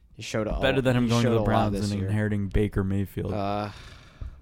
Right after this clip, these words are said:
Speaker 1: I don't. I obviously don't want it to work out. I think it has a chance.
Speaker 2: Yeah, you being a Giants fan, I wouldn't want it to wor-,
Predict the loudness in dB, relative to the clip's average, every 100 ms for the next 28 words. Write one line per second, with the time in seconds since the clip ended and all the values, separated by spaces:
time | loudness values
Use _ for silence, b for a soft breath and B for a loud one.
0 | B B -20 -20 -20 -4 -2 0 -2 -2
1 | -2 -4 -6 -6 -6 -4 -4 -4 -4 -4
2 | -4 -2 -2 -4 _ _ _ _ _ _
3 | _ _ -4 -2 -4 -8 -8 -6 -6 -8
4 | -6 -4 -6 -10 -18 -20 _ _ -20 b
5 | b b _ _ _ -20 _ -6 -2 0
6 | 0 0 -2 -4 -8 -6 -6 -6 -10 -8
7 | -8 -10 -10 -12 -12 -10 -10